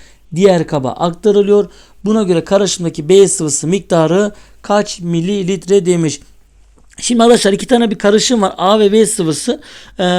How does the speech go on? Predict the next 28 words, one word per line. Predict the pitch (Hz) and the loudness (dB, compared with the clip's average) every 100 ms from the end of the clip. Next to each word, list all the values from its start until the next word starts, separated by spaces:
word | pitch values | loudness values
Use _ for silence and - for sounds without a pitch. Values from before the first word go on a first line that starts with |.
| 185 | -2
burada | 175 240 202 196 | 0 -2 0 0
hacim | 202 233 | 0 0
kaybı | 226 - 208 208 | -4 0 0 2
olmadan | 233 202 185 | 2 0 -2
A | 220 226 | 0 0
sıvısını | - 175 240 | -2 -4 -2
ayrıştırıyormuş. | 202 202 185 214 208 175 208 - - - - | 0 0 0 -2 0 0 0 -4 -12 -20 -4
Üç | 269 247 - | 0 0 0
dakikada | 208 202 190 185 180 233 - - _ | -2 -2 -2 0 2 0 -2 -14 _
on | 240 247 | 4 6
mililitre | 214 196 190 170 240 | 6 4 0 0 2
ayrıştırıyormuş. | 214 202 175 196 185 175 220 226 - - - | 4 2 0 0 2 4 2 -2 -10 -6 -2
O | |
zaman | 196 247 | 2 2
ben | 240 | 4
şöyle | 240 247 214 | 2 2 0
bir | |
şey | 202 240 | 2 2
kursam. | 208 185 180 254 | 2 0 -2 0
Üç | 254 - 285 | 0 0 0
dakikada | 220 226 214 196 165 156 160 - - _ _ _ | 0 0 0 0 2 0 -4 -14 -20 _ _ _
on | 214 233 240 | 2 4 6
mililitre | 233 233 214 208 180 180 | 6 6 4 2 2 0
ayrıştırıyorsa | 196 170 175 190 - 233 254 240 | 2 2 2 2 -2 0 2 4
arkadaşlarım | 220 - 202 196 185 - - - | 2 4 2 0 -4 -20 -10 -2
bana | 208 240 175 | 2 2 4
bir | 247 196 | 2 2
saatte | - 226 220 220 208 165 | 0 2 2 0 0 0